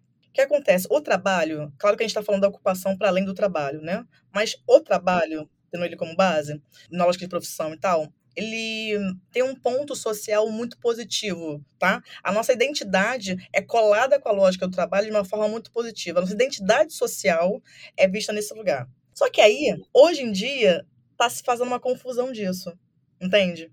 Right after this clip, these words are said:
E quanto mais você tá com uma identidade ligada ao trabalho, ao fazer, ao se ocupar, melhor pessoa você é, melhor você tá lidando com o teu tempo, teoricamente. Só que exatamente por você tá nessa lógica do, do sujeito de desempenho,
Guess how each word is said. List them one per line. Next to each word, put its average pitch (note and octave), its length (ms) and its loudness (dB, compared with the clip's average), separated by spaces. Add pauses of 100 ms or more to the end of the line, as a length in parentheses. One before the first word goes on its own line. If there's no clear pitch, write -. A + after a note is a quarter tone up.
(120)
E - 120 -10
quanto G#4 260 -2
mais C4 200 4
você D4 180 -6
tá G#3 160 0
com G3+ 80 -8
uma A3+ 80 -2
identidade F3 560 -2 (240)
ligada G3 260 4
ao C4 80 6
trabalho, F#3 560 0
ao G3 160 8
fazer, F#3 580 2
ao F#3+ 140 4
se F#3+ 140 -4
ocupar, G3 580 -2 (360)
melhor G#3 320 2
pessoa G#3 380 -2
você F#3 300 -4
é, G3 100 6
melhor G#3 320 0
você G3+ 180 -6
tá G#3 100 -2
lidando G3 280 -4
com G3+ 80 -14
o G#3 40 -14
teu G#3+ 120 -2
tempo, E3+ 520 -6 (380)
teoricamente. F3+ 920 2 (280)
Só A3 160 0
que A3 80 0
exatamente C4 520 2
por A3+ 140 -6
você G#3 180 -4
tá G#3+ 120 2
nessa G#3+ 240 0
lógica F#3+ 320 6
do, G3 60 -2
do F#3+ 260 -6
sujeito G3+ 280 0
de C4+ 100 -8
desempenho, G3 720 -4